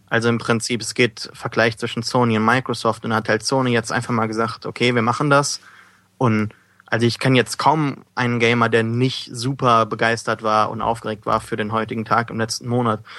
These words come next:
Und halt, wenn ich mir jetzt einfach mal Twitter durchlese, so die Leute sind genauso enttäuscht wie ich. Und ich find halt, hier hat auch jemand gesagt, dass, ähm, Moment, ich find's jetzt wahrscheinlich wieder nicht.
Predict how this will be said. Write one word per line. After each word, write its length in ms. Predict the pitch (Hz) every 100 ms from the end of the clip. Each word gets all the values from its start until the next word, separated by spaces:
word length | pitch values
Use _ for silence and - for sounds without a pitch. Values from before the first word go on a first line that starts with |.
| - - -
Und 160 | 117 104
halt, 220 | 110 107
wenn 140 | 120
ich 140 | 120 135
mir 80 |
jetzt 180 | 123 117
einfach 200 | 127 131
mal 180 | 135 120
Twitter 360 | - 139 131 117
durchlese, 480 | 131 - - 113
so 180 | 110 117
die 100 | 113
Leute 240 | 110 120 117
sind 140 | 120
genauso 420 | 117 113 165 180
enttäuscht 460 | 135 123 120 113 -
wie 80 | 123
ich. 260 | 147 - _ _ _
Und 320 | - 120 117 -
ich 160 | 117 -
find 160 | 139
halt, 200 | 131 127
hier 140 | - 147
hat 140 | 143
auch 200 | 127 - - _ -
jemand 260 | 131 127
gesagt, 400 | 117 117 139 -
dass, 280 | 123 117 - -
ähm, 600 | 113 113 113 110 113 120 _ _ -
Moment, 380 | 117 113 127 135
ich 140 | -
find's 220 | - 131
jetzt 140 | 117 -
wahrscheinlich 440 | 113 117 113 113
wieder 140 | 113 113
nicht. 360 | 117 131 -